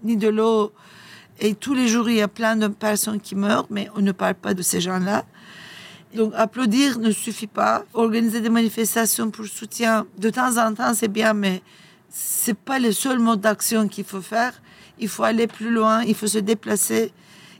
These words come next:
Il faut trouver des manières de nouer des liens avec des personnes qui sont en lutte là-bas.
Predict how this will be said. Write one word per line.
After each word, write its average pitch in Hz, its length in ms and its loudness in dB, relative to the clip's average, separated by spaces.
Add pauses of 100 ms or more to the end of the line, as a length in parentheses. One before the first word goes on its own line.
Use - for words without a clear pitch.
Il 226 80 2
faut 240 180 -4
trouver 247 320 -4
des 233 140 2
manières 254 640 2 (140)
de 233 120 -2
nouer 247 420 4
des 226 160 2
liens 226 440 2 (520)
avec 208 260 0
des 220 100 -4
personnes 220 520 -2 (160)
qui - 140 -8
sont 208 420 0 (460)
en 214 120 2
lutte 220 360 2
là-bas. 180 340 0